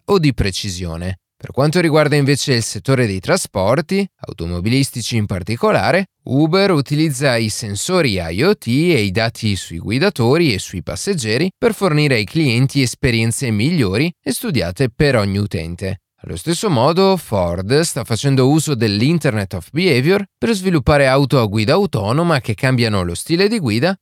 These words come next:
ad esempio in base alle città, dopo aver analizzato i comportamenti e le abitudini delle altre auto, dei cittadini, dei ciclisti e così via. Sempre rimanendo in tema di automobili, l'Internet of Behavior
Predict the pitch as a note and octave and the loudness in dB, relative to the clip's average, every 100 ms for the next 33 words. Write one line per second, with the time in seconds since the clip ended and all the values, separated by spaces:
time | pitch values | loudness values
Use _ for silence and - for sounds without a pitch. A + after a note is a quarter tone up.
0 | - F#2 F#2 B2+ B2 A#2 A2 A2+ A#2+ G2 | -10 -8 -2 0 0 0 0 0 -2 -4
1 | E2+ E2 - G#3 - F#2+ D#3+ - A3 A3 | -4 -6 -6 -6 -2 -2 -2 -2 -2 2
2 | F3+ E3+ D#3 A2+ D#3 F3 A2+ A2+ D#3+ B2 | 2 2 2 2 0 -2 -2 0 0 0
3 | C3 A2+ A2 G#2 G#2+ A2 D3 C#3+ A2 F#2 | 0 0 0 -2 -2 0 0 0 0 -2
4 | E2+ - G3 C#3+ E3+ G3+ G#3 F3+ D#3+ B2 | -4 -4 -2 0 0 0 0 0 2 2
5 | G#2 G#2 G#2 F2 F#2+ F#2+ A2 G2 - C#2+ | 0 -2 -2 -4 -6 -4 -2 -4 -6 -8
6 | F2 - A#2 G3 F3+ G3+ A3+ G#3 A2 F#2 | -6 -4 -2 0 0 -2 -2 -4 -6 -6
7 | - G3 G2+ F2 - - - G#3+ G3 D3+ | -6 -4 -4 -6 -8 -10 -4 -2 0 0
8 | A2 G2 F2 D#2+ D#2+ _ - B2 C#3 D3+ | 0 -4 -6 -6 -10 _ -10 -2 2 4
9 | C#3+ D3 C#3+ D3 C#3+ C#3 C#3 C#3 C3 B2 | 4 4 2 2 2 2 2 2 2 2
10 | A#2 A2+ G3 A2+ C#3 E3+ F3+ C#3+ A2 A#2 | 0 2 0 2 2 2 2 2 2 2
11 | F#3 E3 C#3 A#2 G#2+ G#2 F#2 C3+ G#3 A#2+ | 0 0 0 0 0 -4 -4 -2 0 0
12 | A#2+ F#3+ | 2 0